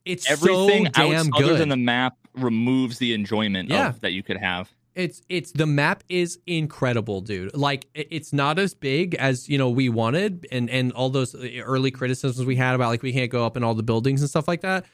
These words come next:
Speaker 2: I still haven't been to fucking, like, eighty percent of
Speaker 1: Yeah,
Speaker 2: the map
Speaker 1: a-,
Speaker 2: yet.
Speaker 1: a-, all of those criticisms still stand, where, like, I wish I could go up on more roofs. I wish more doors were openable.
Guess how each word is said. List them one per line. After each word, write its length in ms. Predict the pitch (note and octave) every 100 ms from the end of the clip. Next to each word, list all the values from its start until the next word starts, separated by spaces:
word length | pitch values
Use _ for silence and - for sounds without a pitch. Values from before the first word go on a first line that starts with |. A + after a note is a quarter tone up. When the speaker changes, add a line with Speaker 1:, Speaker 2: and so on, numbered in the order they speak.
| _
Speaker 2:
I 100 | A#2
still 220 | - C3
haven't 240 | A2 G2+ G2
been 140 | G2+
to 120 | G2
fucking, 400 | F#2+ F#2+ - F#2+
like, 200 | F#2 F2+ -
eighty 200 | G2+ F#2+
percent 220 | G#2 F#3
of 60 | A3+
Speaker 1:
Yeah, 100 | C3+
Speaker 2:
the 60 |
map 180 | F#3 F#3+
Speaker 1:
a-, 80 | G3
Speaker 2:
yet. 200 | - -
Speaker 1:
a-, 60 | G#3+
all 200 | B3+ E4
of 100 | B3
those 200 | C4+ -
criticisms 480 | C4+ C4+ A3 F#3 -
still 220 | A3+ A3
stand, 440 | - G#3+ A3 C3
where, 120 | B2 D3
like, 160 | C#3+
I 60 | C#3
wish 180 | E3 F3+
I 80 |
could 120 | D#3 D#3+
go 80 |
up 100 | D3+
on 100 | C#3
more 160 | C3 B2+
roofs. 380 | F#3+ B3+ B3 F#3+
I 60 |
wish 200 | C3 C#3+
more 160 | D3 C3+
doors 300 | B2+ C3 D#3
were 80 | C3
openable. 500 | F3+ G3 G#3 A3